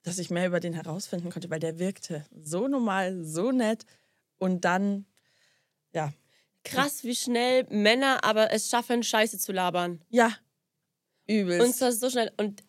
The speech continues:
Speaker 2: sein dummes Arschgelaber, das, genau das ist das Problem bei mir mit Männern. Die regen sich über dich auf, dass du Männerhasserin bist, sehen aber dann nicht die Sachen, die sie selber falsch machen.
Speaker 1: Richtig.
Speaker 2: Und das ist einfach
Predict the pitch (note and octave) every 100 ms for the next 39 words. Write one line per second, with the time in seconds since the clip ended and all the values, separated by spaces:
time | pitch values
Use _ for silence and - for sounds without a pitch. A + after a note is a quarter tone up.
0 | _ - G3+ A3 B3 C4 A3 G#3+ G#3 G#3
1 | G#3 G#3+ G3+ B3 - B3 C4 C#4+ C#4 A#3+
2 | _ _ _ G#3+ - G3+ A3 G#3 - -
3 | G3 G#3+ A3+ - G#3 G3+ G3+ A3 - _
4 | _ _ _ _ A3+ A#3+ C4+ C#4+ C4+ A3
5 | A3 - F#3+ F3 E4+ - C#4 C#4+ - A3+
6 | - A3+ G#3+ - _ _ _ _ - A3
7 | A3+ C4 C4 B3+ B3 B3 C4+ C#4 F#4+ -
8 | - - _ _ _ _ G3+ A3 D4+ -
9 | B3+ B3 C4+ C#4 D4 - A#3+ A3 A3+ A#3
10 | G#3+ G#3+ G3+ G#3 G#3 G3+ F#3 - F3 D3
11 | F3+ - E3+ D#3 - _ _ _ _ _
12 | A#3 A#3+ C4 B3 - B3 A#3+ B3+ A3+